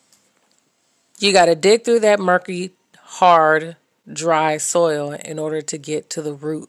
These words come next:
of the real problem. And in order to get through your soil, you need to utilize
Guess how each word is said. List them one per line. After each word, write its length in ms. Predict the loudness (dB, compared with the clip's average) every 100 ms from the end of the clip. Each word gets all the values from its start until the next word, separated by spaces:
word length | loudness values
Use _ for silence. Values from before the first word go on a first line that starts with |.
| -16
of 160 | -14
the 120 | -12 -12
real 240 | -10 -12
problem. 580 | _ -8 -8 -10 -20 -20 -20 -20 -20 _ -10
And 280 | -4 -4 -4
in 180 | -6 -2
order 220 | 0 0
to 180 | -4 -10
get 380 | -4 -4 -4
through 540 | -10 -2 0 -2 -8 -14
your 220 | -12 -8
soil, 540 | -6 -6 -6 -8 -10 -10
you 140 | -12
need 280 | -10 -10 -8
to 300 | -8 -8 -10
utilize 680 | -12 -10 -8 -8 -10 -10